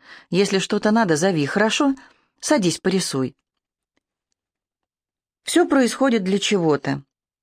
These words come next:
И люди приходят к нам не просто так. Полина была уверена, что встреча с Марией — это притча в назидание. Но в чем мораль для нее самой? Профессия психолога парадоксальна. Как сапожник без сапог — так психолог без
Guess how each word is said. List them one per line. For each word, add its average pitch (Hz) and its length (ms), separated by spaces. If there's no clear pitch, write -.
И 220 120
люди 226 280
приходят 180 440
к - 40
нам 185 200
не 185 80
просто 180 340
так. - 340
Полина 214 420
была 185 260
уверена, 190 420
что 175 180
встреча 196 340
с - 100
Марией — 180 560
это 175 220
притча 185 400
в 165 40
назидание. 143 640
Но 175 320
в - 60
чем 269 200
мораль 208 360
для 180 200
нее 185 200
самой? 156 480
Профессия 156 520
психолога 220 560
парадоксальна. 175 800
Как 233 200
сапожник 160 520
без 147 180
сапог — 233 440
так 262 180
психолог 214 500
без 185 440